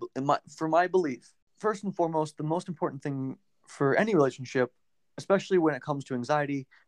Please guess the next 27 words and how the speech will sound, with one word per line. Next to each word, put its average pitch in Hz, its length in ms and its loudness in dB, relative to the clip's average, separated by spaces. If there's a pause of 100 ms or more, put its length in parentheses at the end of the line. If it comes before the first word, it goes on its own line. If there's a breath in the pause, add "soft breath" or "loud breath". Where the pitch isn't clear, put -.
or 120 140 0
depression 143 440 -2
or 120 80 -2
anything 131 200 -4
else, 131 200 -4
is - 140 -10
communication. 165 720 -2 (420 soft breath)
Communication, 185 580 2
I 143 80 6
believe, 143 260 0
is - 200 -4 (200)
the 170 440 -2
most 190 360 4
important 123 640 -2 (720)
thing 135 360 0
in, 123 260 -2 (360)
God, - 280 -6
anything, 196 540 -2
even 214 340 0
not, 214 280 4 (380)
even 185 400 -2
with 175 220 2
not 190 160 6
a 175 40 6
partner, 156 460 2
it's 120 100 -6
just 160 200 -8